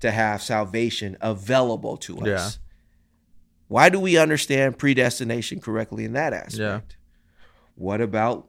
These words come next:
Speaker 1: um, um, Judas? The man, the Bible calls him the man of perdition.
Speaker 2: Mm.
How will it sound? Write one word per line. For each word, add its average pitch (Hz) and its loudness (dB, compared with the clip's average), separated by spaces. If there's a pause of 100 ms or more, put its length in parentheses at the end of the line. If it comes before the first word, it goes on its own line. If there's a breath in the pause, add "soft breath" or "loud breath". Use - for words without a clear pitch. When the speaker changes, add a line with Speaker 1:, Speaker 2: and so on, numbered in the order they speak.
Speaker 1:
um, 123 -4 (380)
um, 110 -4 (640)
Judas? 135 -4 (1120)
The 113 0
man, 135 -2
the 127 -2
Bible 147 2
calls 143 -2
him 131 -6
the 113 -4
man 135 -6 (140)
of 131 -2
perdition. 113 -10 (200)
Speaker 2:
Mm. 117 -8